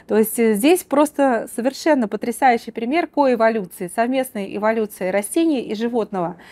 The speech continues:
которые создали такой потрясающий тандем, а, приносящий пользу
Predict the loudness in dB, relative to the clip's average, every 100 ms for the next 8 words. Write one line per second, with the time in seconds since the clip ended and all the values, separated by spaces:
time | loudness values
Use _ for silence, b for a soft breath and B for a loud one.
0 | B B B 0 4 4 4 2 0 2
1 | 0 -2 -4 -2 -4 -4 0 2 2 0
2 | -4 -2 0 -2 -2 B B B -4 -2
3 | 0 0 2 2 4 -2 0 -6 0 2
4 | 4 2 -2